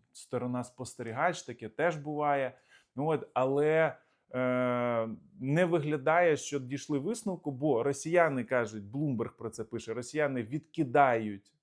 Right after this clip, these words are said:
двадцять вісім пунктів, які перетворилися в дев'ятнадцять,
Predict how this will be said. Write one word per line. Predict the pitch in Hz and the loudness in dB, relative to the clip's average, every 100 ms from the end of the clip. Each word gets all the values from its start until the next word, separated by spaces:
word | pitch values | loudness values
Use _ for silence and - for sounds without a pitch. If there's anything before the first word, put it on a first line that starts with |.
| _ | _
двадцять | 104 107 110 135 131 120 | -14 -4 0 2 0 -8
вісім | 117 131 - 113 107 | -6 -6 -6 -8 -10
пунктів, | 120 107 107 | -8 -8 -8
які | 107 120 | -10 -10
перетворилися | - 110 110 107 113 107 110 | -8 -6 -6 -8 -6 -6 -8
в | 101 | -8
дев'ятнадцять, | 110 113 113 110 - | -6 -6 -6 -10 -10